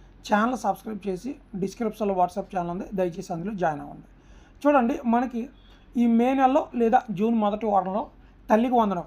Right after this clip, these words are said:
ఎంతమంది విద్యార్థులు ఉంటే అంతమంది విద్యార్థులకి తల్లి ఖాతాలో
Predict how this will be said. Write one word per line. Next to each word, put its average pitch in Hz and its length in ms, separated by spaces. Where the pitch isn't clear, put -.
ఎంతమంది 220 400
విద్యార్థులు 190 460
ఉంటే 185 140
అంతమంది 185 400
విద్యార్థులకి 165 640
తల్లి 233 180
ఖాతాలో 220 440